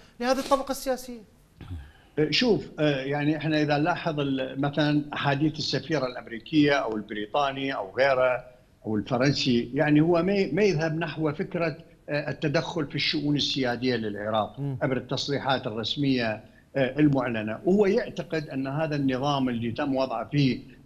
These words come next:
Speaker 2: آه، دستور ألفين وخمسة هو كنظام ديمقراطي، دستور ديمقراطي ممكن يقود البلد للتوازن.
Speaker 1: مم.
Speaker 2: هو يراهن على الانتخابات، لكن هو ايضا يدرك في نفس الوقت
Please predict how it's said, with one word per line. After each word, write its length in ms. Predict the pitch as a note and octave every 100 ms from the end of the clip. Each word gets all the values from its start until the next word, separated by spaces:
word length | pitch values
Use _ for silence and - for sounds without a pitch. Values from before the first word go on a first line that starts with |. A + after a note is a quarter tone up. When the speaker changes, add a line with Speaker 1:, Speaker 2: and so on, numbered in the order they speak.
| -
Speaker 2:
آه، 340 | B2+ A2+ A2
دستور 560 | A#2+ B2+ - D#3+ C3+ -
ألفين 300 | A#2 E3 D3
وخمسة 640 | B2+ E3+ D#3 - B2 A#2+ - - -
هو 340 | F3 E3+ E3 -
كنظام 500 | D#3 D3 D#3 E3 C3+
ديمقراطي، 720 | A#2+ E3+ D#3 D3 C#3+ C3+ C#3
دستور 420 | A#2 A2+ - D#3
ديمقراطي 540 | C#3 C#3+ - C3+ C3 E3+
ممكن 360 | A3 D#3+ F3
يقود 400 | D#3 D#3 F3+ D#3+
البلد 440 | D3 D3 E3 D3+ C3
للتوازن. 560 | A2+ B2+ A2+ G#2 G2+ - -
Speaker 1:
مم. 120 | C3 C#3
Speaker 2:
هو 160 | A3
يراهن 360 | G3 A#3 G3+ G3+
على 240 | D#3+ E3
الانتخابات، 680 | D3+ D#3 C#3+ C#3 A#2+ A2+ G2+ - -
لكن 280 | F3+ E3+ E3
هو 200 | F#3 G#3
ايضا 280 | E3+ A3 G3
يدرك 420 | D#3+ G#3 B3 F3
في 140 | - D#3
نفس 260 | C#3+ -
الوقت 480 | C#3 E3 - B2